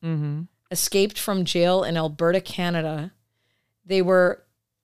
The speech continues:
Speaker 2: apparently very confident in their abilities that they headed to an escape room less than twenty-four hours later.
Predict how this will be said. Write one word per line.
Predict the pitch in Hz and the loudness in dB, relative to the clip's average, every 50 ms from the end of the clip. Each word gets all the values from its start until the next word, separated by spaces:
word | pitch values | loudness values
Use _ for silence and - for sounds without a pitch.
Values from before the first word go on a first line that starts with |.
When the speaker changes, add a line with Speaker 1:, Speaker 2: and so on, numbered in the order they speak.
| _ _ _ | _ _ _
Speaker 2:
apparently | - - - - 240 262 240 185 190 180 165 | -18 -8 -4 0 0 2 2 2 2 0 2
very | 147 170 190 190 180 | 4 4 4 4 4
confident | 185 - - 185 185 185 180 - 175 175 165 - | 2 -2 0 0 0 2 2 0 0 0 0 -2
in | 165 165 170 | -2 -2 0
their | 165 160 156 | 0 0 0
abilities | 156 147 151 175 180 180 175 165 160 160 156 156 - | -2 0 2 4 6 6 4 2 0 -2 -2 -4 -4
that | - 160 - | -4 -6 -4
they | - 165 165 | -4 -4 -4
headed | 147 - 208 226 240 214 180 | 0 0 0 2 2 0 0
to | - - 202 | -2 -2 -2
an | 185 170 | -2 -2
escape | 160 - - - - - 214 220 247 - - | -2 -2 -4 -4 -2 0 0 0 0 -2 -4
room | 170 170 156 151 151 156 160 170 - _ _ _ _ _ _ _ _ _ _ _ _ _ - | -4 -2 -2 -2 -2 -4 -6 -6 -8 _ _ _ _ _ _ _ _ _ _ _ _ _ -2
less | 175 185 185 180 - | 0 0 0 0 0
than | - 185 185 185 | 0 0 0 0
twenty-four | - - - 202 208 214 214 208 - - 196 190 185 | -2 -2 0 0 2 2 2 0 0 0 0 2 2
hours | - 165 170 170 165 170 165 156 | 2 2 2 2 2 0 -2 -2
later. | 156 165 165 165 156 - - - - | 0 0 0 0 0 -4 -8 -12 -16